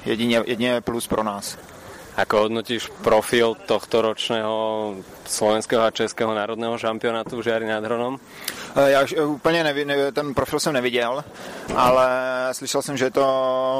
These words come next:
Speaker 1: hore, dole, kopcem, svahom, nebo takový prostě složitý, těžký, takže uvidíme, no, až samozřejmě, eh, průběh závodu udělá, eh,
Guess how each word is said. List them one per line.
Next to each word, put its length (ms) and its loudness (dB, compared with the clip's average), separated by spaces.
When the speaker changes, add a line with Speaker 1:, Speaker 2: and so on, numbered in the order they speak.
Speaker 1:
hore, 320 0
dole, 340 0
kopcem, 400 -2
svahom, 420 0
nebo 260 0
takový 380 0
prostě 340 -2
složitý, 560 0
těžký, 460 -2
takže 320 -2
uvidíme, 380 -2
no, 140 -4
až 120 -4
samozřejmě, 600 -2
eh, 500 -14
průběh 340 -2
závodu 400 0
udělá, 560 0
eh, 180 -4